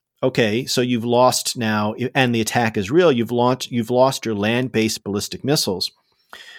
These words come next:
But you haven't lost your ability to respond because we still have at least the submarines that are deployed at sea. So you're no worse off than you were before. So in both scenarios, um, the, the answer is don't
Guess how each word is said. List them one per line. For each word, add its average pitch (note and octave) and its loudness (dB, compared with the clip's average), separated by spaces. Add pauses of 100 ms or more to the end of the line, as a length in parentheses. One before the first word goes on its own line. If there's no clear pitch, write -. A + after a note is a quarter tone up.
(200)
But D#3 -2
you D#3+ 4
haven't A3 4
lost D3+ 4
your C3+ 2
ability A#2+ 2
to A#2+ -4
respond D#3 2
because A#2+ -2
we A#2 -2
still C#3 2
have A2 0
at G#2+ -2
least C3+ 0
the A2 -6
submarines G#2 -2 (100)
that G2+ -2
are G2 -2
deployed F#2 -6 (640)
at A#2 -2
sea. A2+ 0
So - -6
you're C#3+ 0
no F3 4
worse B2 0
off A2 2
than G#2 -2
you G2+ -6
were G2 -6
before. - -8 (460)
So C#3 4
in C#3+ 4
both G3+ 6
scenarios, C3+ 0 (200)
um, A2 -2 (240)
the, A#2 -4
the A#2+ -2
answer C3+ 2
is G#2 -2
don't G#2+ -4